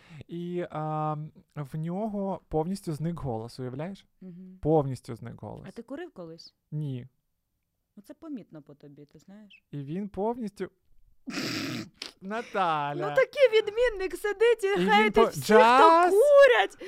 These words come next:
Speaker 1: Коротше.
Speaker 2: Капець. Це вообще
Speaker 1: <laughs>
Speaker 2: одр-,
Speaker 1: Ти
Speaker 2: ну,
Speaker 1: кур-,
Speaker 2: все,
Speaker 1: Под-,
Speaker 2: понімаєш?
Speaker 1: подожди, подожди. Ну, ми ж з тобою говоримо про вплив і про голос. Я просто до-, пі-, до чого, що багато
Speaker 2: Ти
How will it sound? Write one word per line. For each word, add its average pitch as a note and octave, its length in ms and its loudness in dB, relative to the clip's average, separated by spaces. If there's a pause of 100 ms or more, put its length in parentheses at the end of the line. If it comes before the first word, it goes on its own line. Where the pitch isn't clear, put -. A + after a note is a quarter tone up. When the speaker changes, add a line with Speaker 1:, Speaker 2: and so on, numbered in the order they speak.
(160)
Speaker 1:
Коротше. F4 500 2
Speaker 2:
Капець. D#4+ 300 2 (360)
Це G#4 180 0
вообще G#4 600 -2
Speaker 1:
<laughs> - 60 -10
Speaker 2:
одр-, D4 280 -2 (240)
Speaker 1:
Ти D4 120 -10
Speaker 2:
ну, - 0 -
Speaker 1:
кур-, G4 140 -6
Speaker 2:
все, D#4+ 440 0
Speaker 1:
Под-, C4+ 180 0
Speaker 2:
понімаєш? D#4+ 340 2
Speaker 1:
подожди, A#3+ 280 -2
подожди. G3+ 520 -6
Ну, F#3 220 -6
ми G#3+ 160 -10
ж - 60 -16
з - 20 -20
тобою A#3 380 -10
говоримо G#3+ 520 -10
про F#3 580 -4
вплив G3+ 600 -8
і F3+ 80 -12
про F#3+ 180 -10
голос. F#3+ 500 -6
Я F#3+ 220 -8
просто A#3 260 -10
до-, G3+ 140 -8
пі-, A3 140 -10
до G#3 100 -4
чого, F#3 440 -4
що - 140 -10
багато F#3+ 380 -10
Speaker 2:
Ти E3+ 40 -10